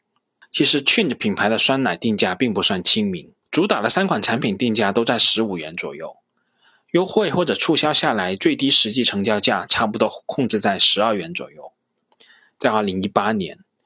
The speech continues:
将酸奶卖到十二元，为什么还只能是微利呢？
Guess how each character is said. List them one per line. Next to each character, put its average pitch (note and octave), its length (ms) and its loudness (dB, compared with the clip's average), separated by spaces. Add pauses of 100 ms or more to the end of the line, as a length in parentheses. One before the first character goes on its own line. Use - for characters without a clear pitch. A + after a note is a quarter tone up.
(420)
将 F#3+ 180 0
酸 A3 300 2
奶 F#2+ 160 -4
卖 A#2 200 0
到 G#2+ 100 -2
十 - 260 2
二 G2 140 -4
元， E2 280 -12 (520)
为 B2 100 -2
什 G#2+ 140 2
么 F#2+ 100 -2
还 G#2 180 -2
只 G2+ 160 2
能 F2+ 140 -4
是 - 160 2
微 A#2 240 -2
利 C3+ 220 -2
呢？ F2+ 140 -12